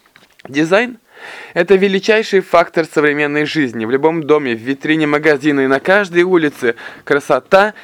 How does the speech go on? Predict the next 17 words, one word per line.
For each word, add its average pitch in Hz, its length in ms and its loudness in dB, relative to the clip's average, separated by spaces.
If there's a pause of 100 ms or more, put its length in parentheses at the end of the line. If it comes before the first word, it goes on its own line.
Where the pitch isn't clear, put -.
(100)
демонстрирует 151 720 0
свою 139 260 0
привлекательность. 139 840 -2
Красивые 135 420 -2
вещи 165 280 -2
стали 139 280 -2
вполне 135 380 0
обычным 139 400 -4
явлением 160 520 -2
в 113 40 -12
современной 131 480 -4
жизни. 107 480 -8 (340)
Нечто 135 320 -2
подобное 160 480 0
говорила 127 440 2
Маргарет 143 600 0
Тэтчер, 131 540 -2